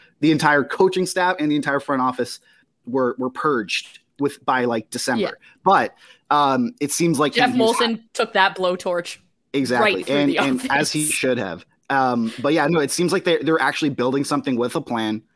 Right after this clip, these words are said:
Speaker 1: and, uh, it'll be exciting to see, because the Atlantic is only getting, um, more interesting. So that, um,
Speaker 2: Speaking of the cup final, let's talk about
Speaker 1: Yeah.
Speaker 2: it. You, I,
Speaker 1: Yeah.
Speaker 2: okay, so <laughs> if you're new here, Mike and I are really close friends. Like,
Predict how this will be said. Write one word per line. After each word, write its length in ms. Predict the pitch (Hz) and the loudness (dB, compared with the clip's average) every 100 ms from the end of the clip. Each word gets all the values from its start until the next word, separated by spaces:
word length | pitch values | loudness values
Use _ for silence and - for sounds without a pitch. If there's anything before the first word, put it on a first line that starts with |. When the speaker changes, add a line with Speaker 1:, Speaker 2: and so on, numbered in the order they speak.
| _ _ - | _ _ -4
Speaker 1:
and, 300 | 123 135 139 | -2 0 2
uh, 140 | 139 | 2
it'll 140 | 143 156 | 2 0
be 100 | 160 | 0
exciting 240 | 160 170 | 0 -4
to 60 | 160 | -2
see, 100 | 196 | -2
because 240 | 165 139 | 0 0
the 220 | 139 139 | 0 0
Atlantic 420 | 143 139 170 180 | 0 0 0 -2
is 100 | 156 | 0
only 200 | 147 156 | 0 2
getting, 380 | 160 160 165 165 | 2 0 0 -2
um, 320 | 165 170 165 - - | -2 -2 -4 -8 -8
more 220 | 135 151 | -4 -4
interesting. 460 | 180 131 - 101 87 | -2 -4 -6 -8 -8
So 320 | - 139 135 - - - - - - - _ _ | -2 0 0 -4 -20 -20 -20 -20 -20 -20 _ _
that, 280 | 139 127 - | -4 -2 0
um, 360 | 139 269 135 - | 2 2 2 0
Speaker 2:
Speaking 320 | - 415 370 | 0 0 2
of 80 | 254 | 2
the 60 | |
cup 200 | 233 233 | 2 0
final, 260 | 208 190 254 | 2 2 2
let's 220 | 277 285 | 2 0
talk 240 | - 220 240 | 0 0 0
about 220 | 196 - | 0 0
Speaker 1:
Yeah. 60 | |
Speaker 2:
it. 20 | 165 | -2
You, 640 | 196 277 294 240 285 349 _ _ - | -2 0 2 0 0 -4 _ _ 2
I, 240 | 233 311 | 4 4
Speaker 1:
Yeah. 160 | 302 - | 4 0
Speaker 2:
okay, 300 | 214 165 165 | -2 -4 -4
so 340 | - 190 190 _ - | -2 -2 -4 _ -8
<laughs> 480 | - 220 _ _ - | -8 -8 _ _ -8
if 120 | 214 | -2
you're 120 | 277 | 0
new 180 | 254 226 | 0 -2
here, 200 | 202 170 | -2 -2
Mike 240 | 185 208 | -2 -2
and 100 | 339 | -2
I 160 | 349 233 | -2 0
are 200 | 185 185 156 151 | 0 -2 -6 -8
really 260 | 185 170 | -6 -6
close 360 | 165 165 147 - | -8 -8 -10 -10
friends. 400 | - 139 - 180 | -12 -12 -10 -6
Like, 300 | 170 - | -4 -6